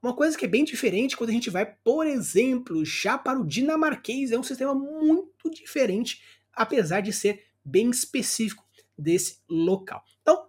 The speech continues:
falar um pouquinho sobre como funciona esse sistema dinamarquês. Igual o francês, o sistema dinamarquês ele é um sistema de base vinte, ou seja, ele é vigesimal.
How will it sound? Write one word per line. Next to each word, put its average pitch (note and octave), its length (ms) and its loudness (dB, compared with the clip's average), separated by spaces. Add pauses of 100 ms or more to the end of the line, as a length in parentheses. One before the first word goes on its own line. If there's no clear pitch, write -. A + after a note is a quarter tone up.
falar E4+ 160 6
um D#4+ 60 4
pouquinho C#4 340 0
sobre B3+ 260 -2
como D4+ 180 -8
funciona B3+ 640 -4
esse G#3 240 -4
sistema G#3 720 -4
dinamarquês. F#3+ 1000 -4
Igual C4 320 6
o E4 40 2
francês, C4 420 -2
o - 20 -4
sistema C4 220 0
dinamarquês B3+ 580 0
ele B3 80 -4
é B3 60 0
um B3 40 -2
sistema A3 360 -2
de F#3 100 -8
base G3 300 0
vinte, D#3+ 440 -4
ou D3 60 -4
seja, F#3+ 260 -4
ele G3 120 -2
é G#3+ 140 -6 (260)
vigesimal. C#3+ 1300 -2